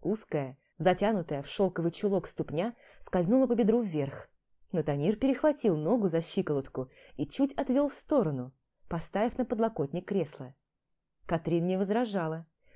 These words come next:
только придвинулась ближе, ловко подобрав юбку почти до середины бедра. Мелькнули кружевные подвязки и молочно-белая полоска кожи над ними. Танир не устоял. Едва касаясь, провел пальцем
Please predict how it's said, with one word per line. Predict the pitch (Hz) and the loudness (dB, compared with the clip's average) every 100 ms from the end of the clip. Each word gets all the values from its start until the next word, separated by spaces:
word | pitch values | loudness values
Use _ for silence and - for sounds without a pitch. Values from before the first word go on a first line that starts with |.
| - | -2
только | 247 226 | 0 4
придвинулась | - 247 233 254 190 175 | 4 4 4 4 4 2
ближе, | 156 175 247 165 131 _ _ - | 2 2 2 0 -4 _ _ 2
ловко | 208 202 | 4 4
подобрав | 196 190 185 180 - | 0 2 2 0 -2
юбку | 170 254 - | -2 -2 -2
почти | 156 165 - 247 | -2 -2 -2 -2
до | |
середины | 269 - 220 180 165 | -2 0 0 0 0
бедра. | 196 196 139 135 _ _ _ _ _ _ _ - | 0 0 -2 -10 _ _ _ _ _ _ _ -2
Мелькнули | 185 - 185 240 | 0 2 4 4
кружевные | 202 180 175 180 208 | 4 2 0 4 4
подвязки | 175 147 175 233 - 127 - - - | 4 2 2 0 -4 -8 -10 -12 -2
и | |
молочно-белая | 190 175 277 - 233 202 240 240 | 0 2 0 2 2 4 4 4
полоска | 247 233 202 - 135 | 2 2 2 0 -8
кожи | - 185 190 139 139 | -4 -2 -2 -2 -6
над | 180 170 | -4 -4
ними. | 180 170 135 127 _ _ _ _ - | -2 -4 -4 -12 _ _ _ _ -4
Танир | 170 170 170 156 | 0 2 2 2
не | 170 | -2
устоял. | - 185 160 135 135 _ _ _ _ | -2 -4 -4 -6 -10 _ _ _ _
Едва | 170 185 180 | 2 4 4
касаясь, | 180 170 - 226 180 | 2 -4 -2 -2 -2
провел | - 175 180 | -2 0 2
пальцем | 160 175 214 - 131 | 0 0 -2 -2 -8